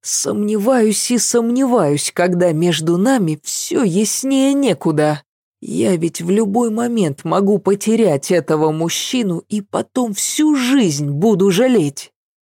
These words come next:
потому что он затронул сердце до самого донышка. Хуже, мы могли вообще не встретиться.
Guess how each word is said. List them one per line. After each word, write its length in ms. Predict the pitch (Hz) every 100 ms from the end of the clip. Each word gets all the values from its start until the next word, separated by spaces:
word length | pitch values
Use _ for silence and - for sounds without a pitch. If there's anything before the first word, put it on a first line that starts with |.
| -
потому 460 | 196 208 226 233
что 420 | 214 - - 185 -
он 320 | 240 226 175 147 _ _
затронул 760 | 170 175 202 - 233 226 180 175
сердце 840 | - - 226 170 - - 180 170 _ _
до 260 | - - -
самого 800 | - - - - 175 156 151 147
донышка. 960 | 143 143 143 156 - - 170 170 165 _ _ _ _
Хуже, 840 | - - - 165 160 170 175 143 - _ -
мы 260 | 202 226
могли 460 | 214 190 196 185 247
вообще 680 | 165 180 233 - - 330 240
не 160 | 160
встретиться. 1000 | 175 - 277 269 156 151 - 170 151